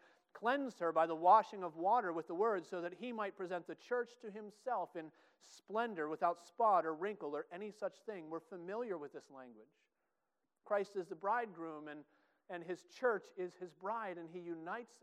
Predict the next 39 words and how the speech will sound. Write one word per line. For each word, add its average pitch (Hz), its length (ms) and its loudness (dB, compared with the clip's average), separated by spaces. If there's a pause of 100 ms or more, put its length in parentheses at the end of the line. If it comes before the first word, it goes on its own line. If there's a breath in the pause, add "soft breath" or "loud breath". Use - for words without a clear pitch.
(120)
her 214 320 -2
to 214 60 -8
himself 170 640 -8
in 147 100 -14 (180)
splendor. 156 500 -10 (840)
Think 185 120 -10
of 170 80 -8
that 160 200 -4
sparkling 180 580 -4
white 156 360 -2
wedding 135 340 -10
dress. 117 220 -20 (760)
It's - 160 -20
a - 60 -10
picture 202 280 -8
of 139 60 -12
the 156 80 -20 (140)
purity 160 420 -8
of 147 140 -20
the 151 80 -20 (160)
church. 160 400 -12 (1040)
We're 175 100 -6
familiar 214 380 0
with 151 140 0
this, 143 200 -8
but 185 160 -8
perhaps 233 460 -6 (1300 soft breath)
nowhere 190 580 4
is 175 120 -6
this 226 160 -2 (180)
image 165 220 -8 (100)
so 165 140 -4
clear 165 480 -6
as 165 120 -8
in 156 120 -8
the 147 40 -10
book 147 200 -6
of 151 80 -12
Hosea. 139 300 -8